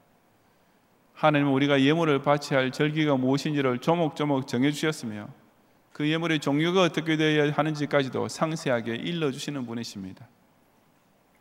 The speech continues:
그 하나님께서는 맥주 감사절을 지키라고 명하셨고 또한 추수 감사절 역시 지키라고 명하셨으며 그날 드려야 할 번제와 소제와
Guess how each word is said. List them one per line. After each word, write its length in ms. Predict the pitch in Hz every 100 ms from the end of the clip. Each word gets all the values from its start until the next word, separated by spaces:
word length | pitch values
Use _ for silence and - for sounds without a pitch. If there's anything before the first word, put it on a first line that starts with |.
| _ - - _
그 100 | 185
하나님께서는 840 | 190 196 185 175 165 160 143 117 131
맥주 360 | 156 175 190
감사절을 500 | 190 131 123 143 139
지키라고 600 | 131 160 156 143 123 123
명하셨고 680 | 147 131 120 131 - 120 107 - _ _ _
또한 240 | - 151
추수 340 | 156 160 160 196
감사절 480 | 180 160 165 160 160
역시 320 | 170 - 165
지키라고 760 | - 175 - 139 120 131 139 151
명하셨으며 840 | 143 135 156 139 147 - 104 101 - _ _ _ _ _ _ _ _ _ -
그날 260 | 202 180
드려야 300 | 175 165 170
할 120 | 156
번제와 500 | 147 180 185 170 151
소제와 840 | 139 170 165 151 139 127 123 127